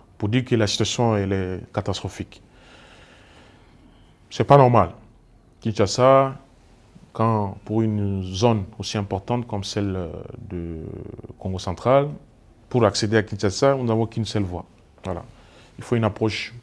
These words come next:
prospective d'anticipation pour faire à ce que, c'est l'aménagement encore une fois, pour que,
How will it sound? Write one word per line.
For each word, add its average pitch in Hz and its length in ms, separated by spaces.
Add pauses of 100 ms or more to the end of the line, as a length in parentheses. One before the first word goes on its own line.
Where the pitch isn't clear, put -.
(100)
prospective 110 640
d'anticipation 101 760 (920)
pour 127 200
faire - 260
à 117 60
ce - 120
que, 180 260
c'est - 140
l'aménagement 92 520
encore 87 240
une 82 120
fois, 180 320 (560)
pour 151 240
que, 151 240